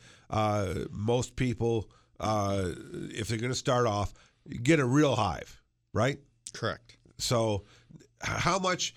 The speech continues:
Speaker 1: for the whole kit and caboodle outpour of money do you think people would have if they want to start their own hive? Just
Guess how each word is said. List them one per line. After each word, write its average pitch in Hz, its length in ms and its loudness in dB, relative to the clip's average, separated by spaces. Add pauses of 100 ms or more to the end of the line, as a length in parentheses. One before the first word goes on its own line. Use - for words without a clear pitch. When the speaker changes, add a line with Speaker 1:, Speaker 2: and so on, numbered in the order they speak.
(160)
Speaker 1:
for 139 140 -4
the 131 120 2
whole 156 460 2 (220)
kit 160 200 0
and 139 80 -8
caboodle 135 680 -2 (640)
outpour 143 500 2
of 110 80 0
money 131 320 0
do 117 60 -4
you 117 100 -2
think 113 320 -4
people 123 300 0
would 117 120 2
have 110 280 0
if - 80 -12
they 117 100 0
want 110 200 -2
to - 20 -10
start 107 240 -2
their 101 140 0
own 101 240 0 (380)
hive? 95 320 -2
Just 220 340 6